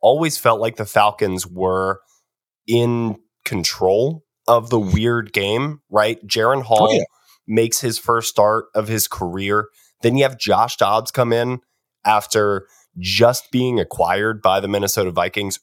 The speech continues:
Speaker 1: earlier this week. You have no idea. You know, the broadcast said that he, Josh Dobbs said he felt comfortable with this playbook, what else is he gonna say? <laughs> Y-, you have to believe that coming in on a week's notice. I mean, Ovi, how,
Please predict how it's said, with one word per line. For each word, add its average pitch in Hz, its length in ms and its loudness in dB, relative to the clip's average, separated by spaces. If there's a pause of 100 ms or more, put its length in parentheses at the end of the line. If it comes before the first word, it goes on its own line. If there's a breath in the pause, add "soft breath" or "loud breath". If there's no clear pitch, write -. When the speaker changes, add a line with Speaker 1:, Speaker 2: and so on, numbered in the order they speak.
Speaker 1:
earlier 101 440 0
this 95 280 -4
week. 101 420 -6 (320 soft breath)
You 113 180 4
have 101 140 2
no 107 260 2
idea. 107 300 2
You 120 120 -2
know, 104 200 2 (320 loud breath)
the 131 100 4
broadcast 131 880 0 (100)
said 107 520 0
that 92 140 -2
he, - 40 -20 (560)
Josh 110 300 2
Dobbs 107 320 2
said 120 200 2
he 131 200 -4
felt 120 320 0
comfortable 127 580 -2 (180)
with 120 200 0
this 117 160 0
playbook, 123 480 2 (680 soft breath)
what 127 280 2
else 120 240 2
is 131 160 -2
he 120 80 -10
gonna 113 220 2
say? 135 480 0
<laughs> - 160 -20
Y-, 127 100 0 (100)
you 127 240 2
have 139 280 0
to 147 80 -4
believe 113 400 -2
that 107 180 2 (400 soft breath)
coming 131 240 2
in 131 160 0
on 120 160 2
a 110 100 2
week's 113 380 -4
notice. 127 360 4
I 135 60 -4
mean, 139 220 0
Ovi, 123 300 2 (340 soft breath)
how, 180 360 0